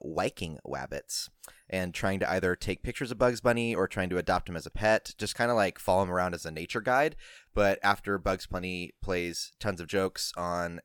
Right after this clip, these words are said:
Elmer and confuses him and sends him on crazy harebrained schemes, um, Elmer's driven to, uh, hate little Gway Wabbits,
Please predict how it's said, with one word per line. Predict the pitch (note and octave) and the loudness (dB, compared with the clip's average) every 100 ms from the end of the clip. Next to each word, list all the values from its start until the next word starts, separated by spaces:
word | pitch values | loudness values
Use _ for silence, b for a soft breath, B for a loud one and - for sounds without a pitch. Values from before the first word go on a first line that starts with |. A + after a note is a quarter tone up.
| - | -4
Elmer | F2+ F2 E2+ E2+ E2 | -2 0 -2 0 -2
and | C#2+ E2 D#2+ D#2 - | -4 -6 -6 -12 -14
confuses | E2+ B2 B2+ G#2+ | -10 -4 -2 0
him | G2+ G2 F#2+ F#2 - | 0 0 -2 -4 -8
and | E2 D#2+ D#2+ D#2+ | -8 -6 -8 -6
sends | F#2+ E2+ | -6 -4
him | F2 | -4
on | E2 E2 | -4 -6
crazy | E2 - F2+ E2+ | -6 -4 -2 -2
harebrained | F2 F2 F2 F2 E2+ | -4 -2 -2 -6 -8
schemes, | - E2+ E2+ E2 - B B B B | -10 -8 -8 -8 -12 B B B B
um, | F2+ E2+ E2+ - | 0 0 -2 0
Elmer's | F#2+ F#2 F2 | 0 0 -2
driven | - F2+ F2 | -4 -2 -2
to, | - - F2+ F2 - | -4 -4 -2 -4 -4
uh, | E2 D#2+ | -4 -4
hate | - A2+ B2 B2+ - - _ _ _ - | -6 -2 -2 -2 -10 -16 _ _ _ -6
little | F2+ F2 | -2 -2
Gway | D#2 D#2+ D#2 | -2 -4 -2
Wabbits, | D2+ D2 - - - - | -4 -6 -8 -10 -10 -10